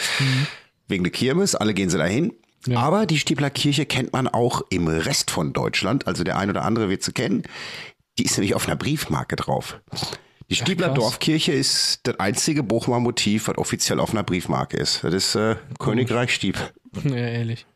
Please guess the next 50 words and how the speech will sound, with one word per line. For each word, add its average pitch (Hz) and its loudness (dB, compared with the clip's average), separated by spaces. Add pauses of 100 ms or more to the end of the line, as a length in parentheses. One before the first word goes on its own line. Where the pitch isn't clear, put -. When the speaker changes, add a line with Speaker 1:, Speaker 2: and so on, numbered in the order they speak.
Speaker 2:
Ja, 127 0
im 78 -4
Jahre 87 0
achthundert, 110 2
weißt 110 2
du, - 2
als - 0
die 95 2
in 92 4
Bochum-Weidmar 101 2
gerade 104 0
mal 107 2
die 92 2
erste 101 2
Tonscherbe 127 2
irgendwie 131 2
ausgegraben 117 2
haben, 131 2
da 113 -2
haben - 0
die 107 2
sich 107 0
in 107 2
Stiepel - 0
schon 113 2
eine 127 2
Kirche 156 0
hingebaut, 80 2
auf - -2
Zuruf 123 2
vom 117 -4
Kloster 120 2
Essen-Werden. 120 0 (540)
Speaker 1:
Oh 110 -4
Mann. 113 -2
Speaker 2:
Und, 78 2
äh, 80 2
das 87 0
haben 90 0
die 82 2
so 87 2
abgefeiert, 127 0
dass 123 0
die 113 2
nachher 113 2
gesagt 110 0
haben, 101 2
so, 95 4
das 87 2
ist - 0